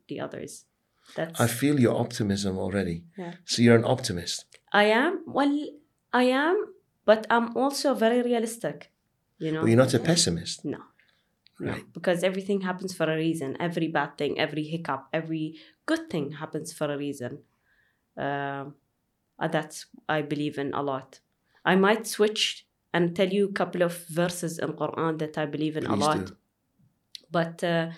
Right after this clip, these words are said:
Speaker 1: they all lead to one and one thing. Everything in life, every hiccup. Today I'm here for a reason that I don't know what it is.
Speaker 2: Yeah.
Speaker 1: You know? And I might know in tomorrow,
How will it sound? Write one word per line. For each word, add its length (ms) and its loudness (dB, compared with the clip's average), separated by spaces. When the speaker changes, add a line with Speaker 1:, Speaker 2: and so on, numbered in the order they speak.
Speaker 1:
they 120 6
all 200 4
lead 340 0
to 420 0
one 240 0
and 200 0
one 220 -2
thing. 280 0
Everything 480 -2
in 140 -2
life, 420 0
every 260 -6
hiccup. 320 -6
Today 320 2
I'm 220 0
here 540 0
for 160 -2
a 140 0
reason 400 0
that 120 -2
I 80 -2
don't 280 -6
know 180 -8
what 160 -8
it 100 -12
is. 240 -16
Speaker 2:
Yeah. 140 -4
Speaker 1:
You 60 -4
know? 200 -8
And 160 0
I 60 2
might 320 0
know 180 -2
in 280 -4
tomorrow, 540 2